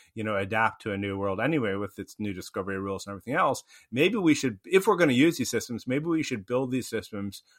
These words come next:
with Brady in mind. And we haven't in the past, and we need to. And that is a task for engineers. It's for the people who are developing,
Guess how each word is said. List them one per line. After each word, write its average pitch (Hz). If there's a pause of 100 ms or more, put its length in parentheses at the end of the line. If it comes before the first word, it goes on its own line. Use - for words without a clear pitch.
(120)
with 117
Brady 107
in 92
mind. 92 (260)
And 123
we 139
haven't 160
in 127
the 117
past, 95
and 110
we 104
need 113
to. 101
And 107
that 151
is 131
a 123
task 113
for 117 (220)
engineers. 170
It's 135
for 139 (240)
the 127
people 170
who 143
are 131
developing, 120